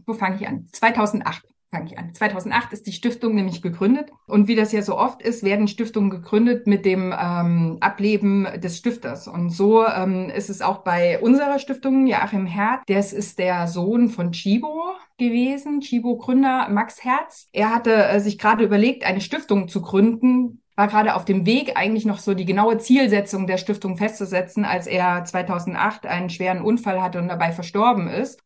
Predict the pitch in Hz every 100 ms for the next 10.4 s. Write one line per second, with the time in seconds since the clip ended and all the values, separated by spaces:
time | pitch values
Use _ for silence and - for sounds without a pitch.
0 | - 196 190 196 196 196 190 208 220 220
1 | 208 208 202 202 196 196 185 175 180 180
2 | 175 180 180 190 202 294 285 285 285 _
3 | _ 240 226 254 277 277 233 233 254 269
4 | 285 294 _ 214 202 269 - 269 262 233
5 | 196 196 202 214 - - - 320 330 220
6 | 226 233 226 - - 269 262 - 226 226
7 | 208 208 202 190 214 208 202 - 190 190
8 | 190 185 170 190 185 180 - 196 - 190
9 | 180 170 240 247 240 175 185 - 311 226
10 | 247 254 254 269